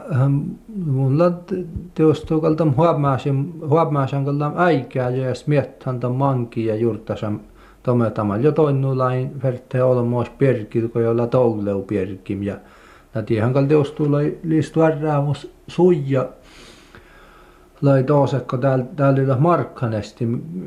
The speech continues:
kylli vöptim, te tohli ednu älkkä, kun mait tohli vala mottom, jos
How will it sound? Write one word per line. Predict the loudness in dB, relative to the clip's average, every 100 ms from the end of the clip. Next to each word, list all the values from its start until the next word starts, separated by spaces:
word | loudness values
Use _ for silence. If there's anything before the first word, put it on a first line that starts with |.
| -2
kylli | 2 2 4 2 2 0 -12 2
vöptim, | 4 4 2 -8 -4 -2
te | -2
tohli | 0 -2 -2 -4 0
ednu | 2 2 0 0 0
älkkä, | 2 0 -2 -6 -10
kun | -8 -6
mait | -4 -6 -6
tohli | -4 -2 0
vala | 2 2 0 -4
mottom, | -4 -4 -4 -6 -4 -2 -4 -6 -12 -12 -14 -8
jos | -8 -8